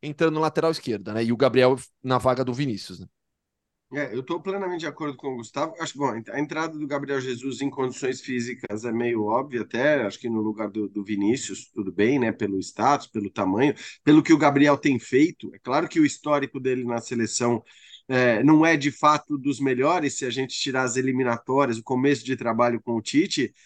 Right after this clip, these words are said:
Speaker 2: É, então, o histórico do Gabriel Jesus em Copas do Mundo é muito contestado, mas acho normal que ele, que ele assuma esse posto com a saída do Vinícius. É, mas eu concordo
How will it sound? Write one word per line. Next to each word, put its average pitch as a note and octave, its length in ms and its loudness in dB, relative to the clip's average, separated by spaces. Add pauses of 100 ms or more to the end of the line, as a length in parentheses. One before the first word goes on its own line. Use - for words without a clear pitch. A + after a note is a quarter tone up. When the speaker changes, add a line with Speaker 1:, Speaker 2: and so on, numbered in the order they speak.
(220)
Speaker 2:
É, G#2+ 480 0
então, A2 300 -4
o A2 60 0
histórico D3+ 460 0
do C#3+ 80 2
Gabriel C#3 320 0
Jesus C3 360 -4
em D#3+ 100 2
Copas D#3 440 0
do D3 140 -2
Mundo D3 300 2
é C3+ 40 4
muito C3+ 220 0
contestado, C#3+ 640 -4
mas A#3+ 160 -2
acho A3+ 160 -4
normal F#3 480 2 (460)
que E3 180 2
ele, D3+ 720 4
que C3 140 -6
ele C#3 100 0
assuma C#3+ 380 0
esse C3+ 200 -6
posto C#3 380 -4
com D3 140 -4
a D3+ 60 0
saída C#3 460 0 (380)
do D3 160 2
Vinícius. C#3+ 640 -2 (300)
É, A#2+ 240 -2
mas C3+ 280 0
eu D#3+ 80 -2
concordo G#3 520 -2